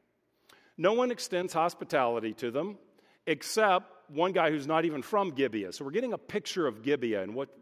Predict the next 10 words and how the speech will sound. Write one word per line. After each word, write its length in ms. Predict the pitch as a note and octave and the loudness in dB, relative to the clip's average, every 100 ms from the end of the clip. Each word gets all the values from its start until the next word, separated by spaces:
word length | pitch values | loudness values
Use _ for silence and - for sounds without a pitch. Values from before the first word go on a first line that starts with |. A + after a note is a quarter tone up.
| - | -14
what 220 | D3+ D#3+ | -2 -2
life 320 | D3+ C#3+ D3 C#3+ | 0 0 0 -2
is 160 | A2+ | -6
like 260 | C3 B2 A#2+ | 0 0 0
in 120 | A2 | -6
this 140 | G#2 | -8
city 320 | - B2+ A2 G2+ | -8 -6 -4 -4
of 200 | F#2 - - _ | -6 -10 -20 _
Benjamin. 560 | B2 D#3 F3 D3 G#2+ E2+ - - - - | 0 0 2 0 -2 -6 -14 -20 -20 -6
Uh, 220 | - C#3 | 4 4